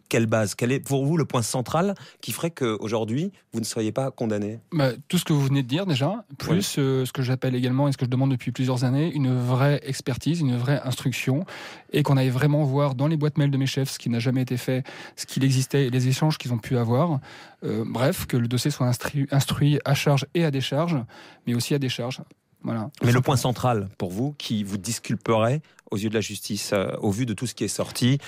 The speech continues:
Speaker 2: De là où
Speaker 1: euh,
Speaker 2: je me trouve, ce qui existait dans le dossier était déjà suffisant, mais a priori la justice à date n'a toujours pas décidé de, de, de, de, n'a pas la même analyse qu'il, que, que moi. Euh, voilà, que, euh, les éléments soient vraiment analysés à charge et à décharge et, euh, dans la plus grande objectivité.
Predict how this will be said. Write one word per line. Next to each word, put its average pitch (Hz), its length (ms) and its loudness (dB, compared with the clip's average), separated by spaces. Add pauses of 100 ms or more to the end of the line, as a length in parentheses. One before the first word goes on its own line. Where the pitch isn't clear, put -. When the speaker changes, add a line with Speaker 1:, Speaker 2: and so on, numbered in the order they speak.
Speaker 2:
De 147 60 4
là 160 80 4
où 175 40 4
Speaker 1:
euh, 175 40 4
Speaker 2:
je 165 100 2
me 170 80 2
trouve, 190 400 -2
ce 131 100 -2
qui 151 140 -4
existait 147 380 0
dans 143 80 2
le 131 80 0
dossier 135 600 -2
était 120 200 -6
déjà 120 240 0
suffisant, 135 460 0
mais 156 100 -2
a 123 40 -2
priori 127 300 0
la 123 80 2
justice 120 400 -4
à 131 120 2
date 131 300 0
n'a 117 140 0
toujours 120 240 -4
pas 123 120 0
décidé 123 380 0
de, 120 120 0
de, 110 680 0
de, - 0 -
de, 104 360 -2 (100)
n'a 117 160 0
pas 117 80 0
la 123 80 4
même 123 240 4
analyse 123 320 2
qu'il, 117 420 -4
que, 120 120 0
que 110 140 0
moi. 147 240 2 (580)
Euh, 55 520 2
voilà, 165 300 2
que, - 140 2
euh, 117 920 2
les 120 160 2
éléments 131 320 4
soient 131 560 0
vraiment 123 340 2
analysés 127 460 2
à 127 60 2
charge 135 260 0
et 127 60 2
à - 20 0
décharge 139 560 2
et, 127 260 2
euh, 113 320 0
dans 117 160 0
la 117 120 4
plus 127 100 2
grande 127 160 4
objectivité. 117 640 -2